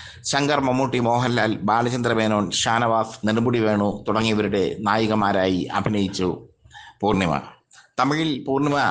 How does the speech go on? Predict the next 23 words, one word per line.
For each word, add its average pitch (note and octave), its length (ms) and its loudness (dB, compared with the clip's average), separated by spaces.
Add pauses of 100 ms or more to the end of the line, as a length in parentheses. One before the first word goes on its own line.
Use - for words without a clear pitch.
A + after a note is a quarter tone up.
(100)
അഭിനയിച്ച B2 400 -2 (920)
ചിത്രങ്ങളും A2+ 480 2 (380)
വളരെ A2+ 280 2
ഹിറ്റാണ്. D#2+ 520 -2 (640)
പൂർണിമയും D#3+ 560 2
മോഹനും B2+ 460 0 (240)
നല്ല A2+ 220 2
ജോഡിയായിരുന്നു. D#2+ 600 -2 (120)
സിൽവർ C3 340 0
ഹീ-, C3 380 0 (100)
ജൂബിലി C3 400 2
ഹീറോ A#2 220 2
മോഹൻ, G#2+ 340 2 (260)
ഏ, A2 40 2 (400)
സിൽവ-, C3+ 320 0 (100)
ഏ, A#2 460 -2
സിൽവർ C#3+ 280 0 (100)
ജൂബിലി C#3 340 0
ഹീറോ C3+ 240 2
എന്ന് B2+ 160 0
വിശേഷിപ്പിക്കപ്പെടുന്ന A2 920 -2 (500)
മോഹനുമായി C3+ 520 0
ചേർന്ന്, A2 440 0